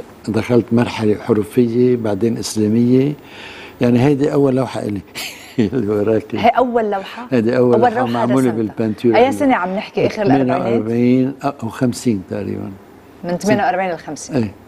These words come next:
Speaker 1: هيدي لوحة بالخمسين.
Speaker 2: هيدي وين صارت اللوحة؟
Speaker 1: ما أول لوحة اللي
Speaker 2: بس
Speaker 1: عملت.
Speaker 2: وين صارت؟ بعدها عندك؟
Speaker 1: لا، بس صدفة وقت اللي اجوا عم يعملوا معرض ال-، البيال، آه، سي-، آه،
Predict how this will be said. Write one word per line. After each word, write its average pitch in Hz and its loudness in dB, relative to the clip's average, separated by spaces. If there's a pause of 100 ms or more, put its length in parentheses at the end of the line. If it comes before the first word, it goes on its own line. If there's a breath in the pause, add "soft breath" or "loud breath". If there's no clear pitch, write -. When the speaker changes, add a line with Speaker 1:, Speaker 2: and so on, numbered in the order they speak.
(440)
Speaker 1:
هيدي 110 2
لوحة 107 -2
بالخمسين. 98 -4 (140)
Speaker 2:
هيدي 240 4
وين 233 0
صارت 190 -10
اللوحة؟ 156 -8
Speaker 1:
ما 139 4 (100)
أول 170 4
لوحة 117 -4
اللي 120 -2
Speaker 2:
بس 123 2
Speaker 1:
عملت. 123 0
Speaker 2:
وين 277 6
صارت؟ 165 -2
بعدها 190 0
عندك؟ 196 -2 (140)
Speaker 1:
لا، 151 2
بس 120 -4
صدفة 165 -2
وقت 110 -2
اللي 139 0
اجوا 123 0
عم 117 -2
يعملوا 135 0
معرض 110 0
ال-، 107 -6 (100)
البيال، 110 4 (760 loud breath)
آه، 120 -6
سي-، 160 -2 (180)
آه، 123 0